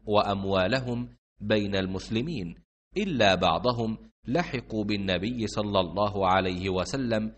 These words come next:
فأمنهم وأسلموا،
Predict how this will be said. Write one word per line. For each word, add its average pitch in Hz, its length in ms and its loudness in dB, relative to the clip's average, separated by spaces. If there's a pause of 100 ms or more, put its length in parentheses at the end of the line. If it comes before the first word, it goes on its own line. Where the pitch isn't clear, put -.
(280)
فأمنهم 107 960 0 (800)
وأسلموا، 110 840 0